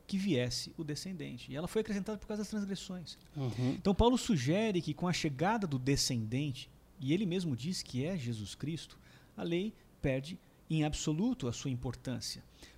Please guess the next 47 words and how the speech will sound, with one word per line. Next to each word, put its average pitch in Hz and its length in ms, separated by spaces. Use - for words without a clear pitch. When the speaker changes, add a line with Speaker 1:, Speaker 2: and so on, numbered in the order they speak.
Speaker 1:
Por 165 80
isso 196 120
que - 80
eu 226 40
trato 190 360
mais 180 180
na 170 80
questão 170 340
de 135 220
ênfase, 147 400
não 175 140
na 277 100
questão 185 380
dos 147 160
valores 131 640
descritos 120 420
na 123 80
lei. 110 240
Os 110 60
valores 190 160
Speaker 2:
Sim, 175 80
Speaker 1:
descritos 151 280
na 156 80
lei 147 120
são 226 100
Speaker 2:
sim. - 20
Speaker 1:
valores 147 280
eternos, 160 640
Speaker 2:
Uhum. 131 380
Speaker 1:
né? 202 220
São - 160
valores 156 240
que - 100
foram 196 180
vivenciados 165 720
pelo 151 220
Cristo, 175 360
mas 151 160
a 160 60
questão 220 360
não 185 160
é 247 200
se - 320
determinado 165 800
artigo 196 520
da 139 100
lei 143 420